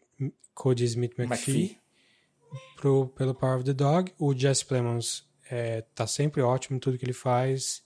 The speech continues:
Speaker 1: Vai ganhar Oscar, vários. Ele é o, o pessoal, é, compara ele muito com o, o Philip Seymour, Philip Seymour Hoffman, mas eu acho que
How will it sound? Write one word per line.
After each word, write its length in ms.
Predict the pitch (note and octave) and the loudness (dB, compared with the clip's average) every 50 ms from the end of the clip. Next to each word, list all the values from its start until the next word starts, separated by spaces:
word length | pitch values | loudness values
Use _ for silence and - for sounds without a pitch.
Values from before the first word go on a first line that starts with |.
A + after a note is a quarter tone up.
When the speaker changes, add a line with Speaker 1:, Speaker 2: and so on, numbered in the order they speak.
| _ _ _ _ _ _ _ _ - | _ _ _ _ _ _ _ _ -14
Speaker 1:
Vai 320 | - B2+ A#2+ B2 B2+ C#3 D3 | -8 -2 2 4 4 4 4
ganhar 300 | C#3 C3+ C3 B2+ B2+ A#2+ | 4 2 2 4 2 4
Oscar, 460 | A#2 A#2+ B2 C3+ C3 - - - C3+ A#2+ | 4 4 4 2 2 -2 -2 -4 -4 -2
vários. 760 | A2+ A#2+ A#2 A#2 A#2 A#2+ B2 C3 D3+ D3 - - - - - | 0 2 2 2 2 2 2 2 0 0 -2 -6 -6 -6 -6
Ele 140 | C#3 B2+ A#2+ | -4 0 2
é 80 | A#2+ A#2 | 2 2
o, 220 | A#2 A#2 A2+ A2 | 2 2 0 -4
o 60 | A2 _ _ _ _ _ - - - _ _ _ | -6 _ _ _ _ _ -20 -20 -20 _ _ _
pessoal, 400 | - C#3+ - - E3+ D#3 - _ _ _ _ _ _ _ _ _ _ - - - | -6 -4 -2 0 -2 -2 -4 _ _ _ _ _ _ _ _ _ _ -16 -8 -4
é, 140 | C#3 B2+ | -4 -4
compara 360 | A#2 - C#3 C3 B2+ C#3 C#3 C#3+ | -2 -2 0 2 4 4 4 4
ele 80 | C#3 C#3 | 4 4
muito 260 | C3+ C#3+ C#3+ - - | 4 2 0 -2 -6
com 220 | - - C3+ B2 A#2+ A#2 | -10 -6 -4 -2 -2 0
o, 280 | A2+ A2 A2+ B2 B2 A#2 | -2 -2 -2 -2 -4 -4
o 20 | |
Philip 260 | A2 - - A#2+ A#2 | -4 -2 -2 -2 -2
Seymour, 280 | A#2 - B2+ A#2+ A#2 D3 _ - | -2 -4 -6 -6 -6 -8 _ -12
Philip 340 | - - C3+ B2+ B2+ B2+ | -6 -4 0 0 0 0
Seymour 360 | - - B2+ A#2+ A#2+ A#2 G#2+ A2+ | 0 -2 0 0 0 0 0 2
Hoffman, 320 | C3 C#3+ C#3+ - D#3+ D#3 | 0 0 0 0 0 0
mas 180 | D3+ D3 C#3+ C3+ | 0 2 0 0
eu 140 | C#3 C3+ C3 | 2 2 2
acho 240 | C3+ C#3 - - - | 2 0 -2 -6 -6
que 340 | - D3+ C#3+ D3 D3 C#3+ | -4 -2 -2 0 -2 -4